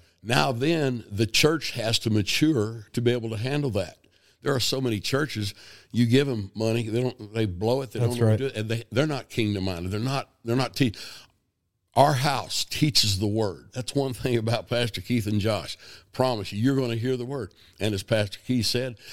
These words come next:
Speaker 1: let the word speak for itself, right? So that's where we have to get. And the bottom line, that's what I'm gonna tell you. What I've learned in sixty-three years is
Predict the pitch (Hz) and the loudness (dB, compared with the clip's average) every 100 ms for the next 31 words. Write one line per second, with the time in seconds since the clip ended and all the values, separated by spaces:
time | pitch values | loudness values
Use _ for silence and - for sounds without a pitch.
0 | - 107 117 104 107 113 101 - 110 - | -4 0 0 2 4 6 4 0 -2 -2
1 | 104 95 - 107 - - - _ _ 90 | -8 -6 -4 -4 -6 -12 -20 _ _ -8
2 | 107 151 - _ _ _ _ _ - 123 | -4 -4 -8 _ _ _ _ _ 2 4
3 | 113 101 87 _ _ _ _ _ _ _ | 4 0 -4 _ _ _ _ _ _ _
4 | _ 101 98 151 147 127 120 117 127 123 | _ -6 0 0 0 -2 0 0 0 -2
5 | 120 107 92 101 135 117 - 98 95 90 | -2 -4 -4 0 0 0 -4 -2 0 0
6 | 120 139 123 131 131 107 113 - 104 120 | 2 2 0 0 0 0 -2 -2 -4 -2
7 | 113 98 - 113 101 92 101 123 117 123 | -2 0 2 2 2 0 0 0 0 0
8 | 107 98 - 110 - 95 - 107 98 110 | 0 0 0 0 -4 -6 -2 -2 0 0
9 | 120 113 110 117 113 | -2 -4 -2 -2 -4